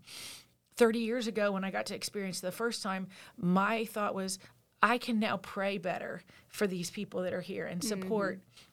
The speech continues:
Speaker 1: in a way that I can ship things to them, I can pray for them, I can do there." Well, then as God moves, you learn so many things about yourself through these.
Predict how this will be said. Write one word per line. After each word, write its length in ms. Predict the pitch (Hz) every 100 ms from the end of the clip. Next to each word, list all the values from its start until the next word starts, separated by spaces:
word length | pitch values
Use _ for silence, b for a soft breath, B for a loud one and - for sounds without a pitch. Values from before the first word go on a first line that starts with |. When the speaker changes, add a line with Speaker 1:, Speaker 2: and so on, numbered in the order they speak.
| _
Speaker 1:
in 120 | 208 202
a 40 |
way 260 | 185 180 185
that 140 | -
I 140 | 196 208
can 280 | 202 170 151 _
ship 340 | - - 269 -
things 260 | 202 190
to 80 | -
them, 240 | - 208 180
I 80 |
can 160 | 175 185
pray 240 | - 220
for 180 | 226 196
them, 240 | 180 185 180
I 80 | 180
can 220 | 190 180
do 320 | 185 196 190
there." 300 | 180 202 - B B B B
Well, 100 | 190
then 160 | 202 196
as 140 | 190
God 280 | - 180 175
moves, 680 | 190 247 220 190 165 - - B B B B - -
you 200 | 214 185
learn 340 | 190 196 196
so 160 | - 180
many 220 | 175 165
things 340 | 190 180 165
about 220 | 175 170 -
yourself 500 | 160 - 165 143 -
through 220 | 165 165
these. 300 | - 202